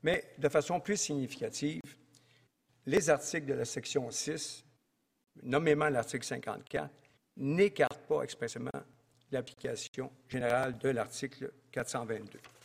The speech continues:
Et je crois que, Monsieur le juge Casi-, Casiera, vous avez, euh, identifié cette, cet aspect, parce qu'il est important, du débat, c'est qu'en vertu de cinquante-quatre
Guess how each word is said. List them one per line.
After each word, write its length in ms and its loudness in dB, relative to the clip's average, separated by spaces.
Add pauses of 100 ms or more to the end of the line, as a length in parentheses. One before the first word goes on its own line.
(2500)
Et 300 2 (1300)
je 140 -10
crois 260 0
que, 80 -8
Monsieur 180 -6
le 60 -8
juge 200 -4
Casi-, 300 -4 (100)
Casiera, 420 0
vous 220 -2
avez, 360 2 (840)
euh, 80 -8
identifié 640 -2 (920)
cette, 300 -4 (180)
cet 380 0
aspect, 640 4 (220)
parce 180 -10
qu'il 120 -12
est 100 -2
important, 640 0
du 160 -10
débat, 320 -2 (580)
c'est 140 -14
qu'en 160 6
vertu 400 4
de 100 6
cinquante-quatre 920 4